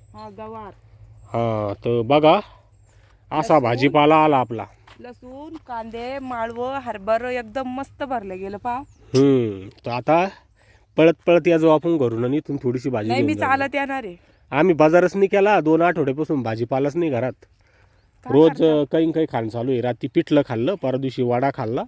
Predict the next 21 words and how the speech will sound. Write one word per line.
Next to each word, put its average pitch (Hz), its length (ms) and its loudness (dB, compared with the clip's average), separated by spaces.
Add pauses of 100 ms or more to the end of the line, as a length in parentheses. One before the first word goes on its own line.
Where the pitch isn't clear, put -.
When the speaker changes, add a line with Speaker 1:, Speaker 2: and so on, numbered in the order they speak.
(480)
Speaker 2:
डाळ 123 360 2
खाणं 120 220 -4
हे 131 80 -2
चालू 131 260 -4
आहे. 151 140 -2 (340)
Speaker 1:
हे 220 180 -14
थोडंफार 254 440 -16
आलं 226 240 -18
ना 277 60 -14
सोनूच 262 260 -16
पप्पा, 220 500 -20
तर 311 60 -20
खुडून 214 400 -18
नेता 214 240 -18
येतं. 214 200 -18 (340)
आता 214 200 -14
जे 254 200 -14
कांदे 226 360 -12
लावेले 277 340 -12
ना 247 80 -12
आपण, 269 300 -14